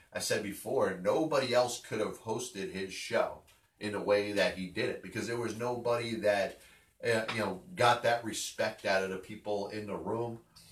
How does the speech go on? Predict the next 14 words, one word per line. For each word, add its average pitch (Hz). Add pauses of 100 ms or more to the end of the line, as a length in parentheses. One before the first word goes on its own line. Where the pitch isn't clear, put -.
(260)
and 123
also 123
was 107
able 113
to 107
use 117
his 113
humor 120
the 98
way 110
that 107
he 110
did -
it. -